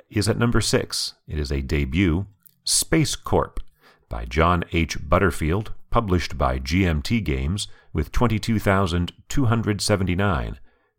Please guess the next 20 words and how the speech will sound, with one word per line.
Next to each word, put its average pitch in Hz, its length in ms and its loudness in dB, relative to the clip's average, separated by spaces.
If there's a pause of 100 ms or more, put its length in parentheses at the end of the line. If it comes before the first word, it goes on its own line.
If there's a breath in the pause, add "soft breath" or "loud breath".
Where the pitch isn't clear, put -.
two 78 160 0
hundred 71 260 -2
seventy-five 76 1040 0
more 76 260 0
than 69 140 -4
Arkham 76 400 -4
Horror. 85 460 -2 (640)
The 76 60 -8
subtitle 78 560 2
of 69 140 -2
this 92 200 2
game 76 320 0
is 69 220 -4 (480)
twenty 139 360 6
twenty-five 117 840 4 (380)
to - 80 -2
twenty-three 123 720 2
hundred 69 560 0 (200)
A 87 160 2
D. 76 420 -2